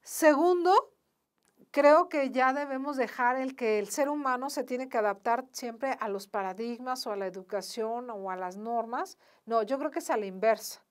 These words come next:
La educación, las normas, las reglas, los estilos disciplinarios se deben de adecuar a las necesidades de los niños y de las niñas, y no a la inversa. Eh, debe ir cambiando, y yo creo que sí cambia.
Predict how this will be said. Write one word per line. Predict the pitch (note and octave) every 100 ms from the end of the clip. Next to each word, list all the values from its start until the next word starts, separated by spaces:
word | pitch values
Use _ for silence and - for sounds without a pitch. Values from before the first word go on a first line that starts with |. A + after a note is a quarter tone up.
| _ _ - -
La | A3
educación, | A3 G#3 G#3 G3+ - C4 B3+ C4 C4 C#4 C#4+ _ _
las | G#3+ G3+
normas, | G#3+ A#3+ B3+ B3 B3 A#3
las | G3
reglas, | F#3 A3+ A#3 A#3+ A#3+
los | G#3+ -
estilos | G3 - B3 B3+
disciplinarios | G#3+ - G3 G3 G#3 G3+ A#3+ C#4+
se | - G#3
deben | A3 C4 C4
de |
adecuar | D4 D4 F#3+ G#3 G#3 B3+
a | G#3
las | F#3+ G3
necesidades | G3 G3 G3+ G#3+ G3+ G3 F#3+ C4
de | A#3+
los | F#3+ G3
niños | G3 F#3 F#3
y |
de | F3+
las | F3+ F3+
niñas, | C4+ C4+ F#3+ - _ _ _
y | - G#3+
no | G#3+
a | G3+
la |
inversa. | F#3 F3+ A#3+ A#3+ - - _ _ _ _ - - - - - - _
Eh, | A#3 A3+ A3 G#3+ G#3+
debe | C#4 D4+ F4
ir | D#4 D4
cambiando, | D4+ A3+ B3+ D4+ G#4 G4 B3+ G3+
y | G3+
yo | A#3+
creo | E4+ A4+
que | A4+
sí | - D#4
cambia. | E4 F4+ D4+ G#3